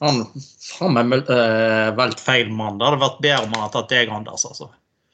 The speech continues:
Men dette her, dette her er slitsomme greier, altså.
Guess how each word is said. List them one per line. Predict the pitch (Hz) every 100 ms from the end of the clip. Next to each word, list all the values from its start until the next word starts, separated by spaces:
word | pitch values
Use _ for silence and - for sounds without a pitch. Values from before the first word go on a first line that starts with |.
| _ _ _ _ -
Men | 139 123
dette | 123
her, | 131 131 -
dette | 117 143
her | 160 117
er | 151 -
slitsomme | - 139 131 - 127 135
greier, | 131 131
altså. | 120 - 120